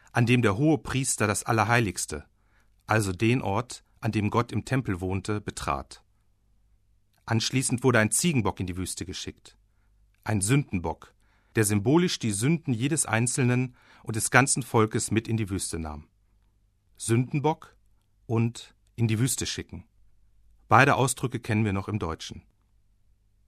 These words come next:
Ich mag den Gedanken, dass es ein Datum gibt, an dem wir in uns gehen, an dem wir darüber nachdenken können, wann wir unserem Nächsten und uns Unrecht getan haben. Natürlich kann das jeder Tag sein,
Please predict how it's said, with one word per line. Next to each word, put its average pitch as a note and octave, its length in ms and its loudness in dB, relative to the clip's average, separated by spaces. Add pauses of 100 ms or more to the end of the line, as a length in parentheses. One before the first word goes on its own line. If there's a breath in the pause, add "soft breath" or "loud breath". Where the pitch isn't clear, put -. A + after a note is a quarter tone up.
(100)
Ich - 180 -4
mag C#3 220 6
den G#2 120 0
Gedanken, A2 520 0 (260 loud breath)
dass A#2 160 0
es - 100 0
ein A2+ 180 2
Datum A#2 360 6
gibt, - 340 -6 (220)
an A#2 120 0
dem A#2 200 2
wir A#2 80 2
in G2+ 120 -2
uns F2+ 220 -6
gehen, E2 320 -8 (580)
an A2+ 160 2
dem C3 160 2
wir D3 80 2
darüber A#2+ 280 4
nachdenken G#2 560 2
können, A#2 360 -4 (480)
wann C3+ 200 4
wir C#3 140 2
unserem A2+ 300 2
Nächsten A2 480 -2
und A2 200 -4
uns B2 240 0
Unrecht G2+ 400 -2
getan D#2+ 340 -10
haben. D#2 280 -12 (1400)
Natürlich A#2 360 0
kann B2 140 0
das G#2 220 0
jeder A#2+ 260 2
Tag - 260 -10
sein, E2 300 -6